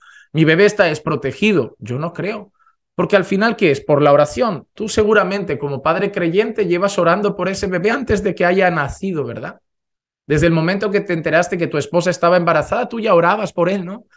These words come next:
"Señor, Señor, Señor, que un día te ame, Señor, que un día te cante, que un día te alabe, que un día te sirva". O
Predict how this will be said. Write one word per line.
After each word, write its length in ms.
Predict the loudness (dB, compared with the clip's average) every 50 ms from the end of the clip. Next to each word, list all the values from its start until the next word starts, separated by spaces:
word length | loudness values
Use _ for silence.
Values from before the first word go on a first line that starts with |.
| _ _ _
"Señor, 840 | _ -2 -2 0 0 2 2 4 6 6 6 6 6 4 0 -2 -8 _ _ _
Señor, 760 | _ -6 -4 -2 -2 -2 -2 0 2 2 4 4 4 2 0
Señor, 380 | -2 -4 -6 -4 0 0 0 2
que 80 | 0 0
un 80 | 2
día 220 | 2 2 2 2 0
te 160 | 0 0 2
ame, 420 | 2 2 2 0 -2 -4 -6 -6
Señor, 380 | -6 -8 -8 -6 -4 -4 -4 -2
que 80 | -4
un 80 | -2 0
día 100 | 0 0
te 200 | 0 -2 -6 -4
cante, 460 | -2 -2 -2 0 -2 -4 -6 -6 -6
que 60 | -4
un 80 | -4 -2
día 180 | -2 -2 -2 -2
te 120 | -4 -6
alabe, 440 | -4 0 0 2 2 2 2 0 -2
que 120 | -2 -4
un 80 | -4 -2
día 180 | -2 -2 -2
te 100 | -4 -8
sirva". 600 | -10 -10 -4 -2 0 0 0 0 0 0 0
O 0 | -2